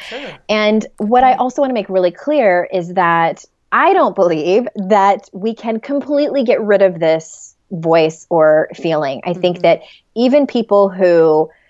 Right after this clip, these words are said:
Speaker 2: who write books specifically on this, people who study negative self-talk and, and shame, you know, people like Doctor Brené Brown and, and Oprah, they still hear it.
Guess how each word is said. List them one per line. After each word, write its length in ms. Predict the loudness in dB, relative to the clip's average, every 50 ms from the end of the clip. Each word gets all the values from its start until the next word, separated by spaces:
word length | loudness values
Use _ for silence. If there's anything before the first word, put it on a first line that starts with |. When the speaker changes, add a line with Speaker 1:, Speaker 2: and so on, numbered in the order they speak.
| _ _ _ _ _ _ _ _ _ -14 -14
Speaker 2:
who 340 | -8 -4 -2 0 0 0 -4 -4
write 300 | 0 0 2 2 0 2
books 260 | 0 0 0 0 -6
specifically 760 | -10 -6 -6 -6 -4 -4 -4 0 0 0 0 2 0 0 2 2
on 240 | 0 0 0 0
this, 280 | 2 2 2 2 0 -2
people 260 | -6 -6 -2 -2 -2 -2
who 140 | -2 -4
study 880 | -6 -6 -10 -20 -20 -10 -4 -2 0 2 2 2 2 2 0 -2 -4 -6 -8 -18 -12 -6
negative 360 | -2 -2 0 0 0 0 -2
self-talk 540 | 0 -2 -2 -2 -2 -4 -4 -4 -4 -4 -6
and, 220 | -8 -10 -10 -10 -12
and 140 | -12 -12 -10
shame, 500 | -6 -4 -4 -2 -2 -4 -4 -6 -6 -6
you 80 | -6
know, 60 | -4
people 200 | -4 -4 -2 0
like 120 | 0 0 2
Doctor 240 | 0 -2 -2 -2 -4
Brené 240 | -2 -2 -2 -2 0
Brown 480 | 0 0 0 2 2 2 0 0 -2
and, 160 | -4 -8 -8 -6
and 140 | -6 -8 -4 -2
Oprah, 480 | 0 0 0 -2 -2 0 0 0 0 -2 -6 -14 -20 -20 -20 _ _ -2
they 160 | 0 0 0
still 440 | 0 -6 _ _ -4 0 2 2 2
hear 280 | 0 0 2 2 2 2
it. 360 | 0 -2 -6 -12 -16 -20